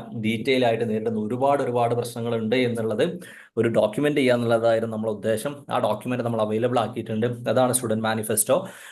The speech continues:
അത് YouTube വീഡിയോ ഡിസ്ക്രിപ്ഷനിൽ അവൈലബിൾ ആണ്. അപ്പോൾ നിങ്ങൾ അത് ഉപയോഗിക്കുക. നിങ്ങൾ എത്രയും പെട്ടെന്ന്, ഓക്കെ, മെയിൽ അയക്കുക. ഏഴാം തീയതിയാണ് ലാസ്റ്റ് ഡേറ്റ് എന്നുള്ളത്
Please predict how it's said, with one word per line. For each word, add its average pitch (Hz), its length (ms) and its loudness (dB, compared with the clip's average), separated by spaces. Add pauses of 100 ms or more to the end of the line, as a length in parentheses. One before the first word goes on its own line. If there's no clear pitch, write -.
(160)
അത് 123 100 2 (120)
YouTube 120 260 0
വീഡിയോ 120 240 2
ഡിസ്ക്രിപ്ഷനിൽ 113 460 0
അവൈലബിൾ 117 340 4
ആണ്. 110 140 0
അപ്പോൾ 113 160 -2
നിങ്ങൾ 120 180 0
അത് 117 140 -2
ഉപയോഗിക്കുക. 117 460 0 (340)
നിങ്ങൾ 113 240 0
എത്രയും 127 320 0
പെട്ടെന്ന്, 120 340 0 (300)
ഓക്കെ, 107 180 0 (800)
മെയിൽ 123 260 4
അയക്കുക. 107 280 0 (180)
ഏഴാം 117 260 4
തീയതിയാണ് 117 380 -2
ലാസ്റ്റ് 107 280 0
ഡേറ്റ് 110 200 -6
എന്നുള്ളത് 107 260 0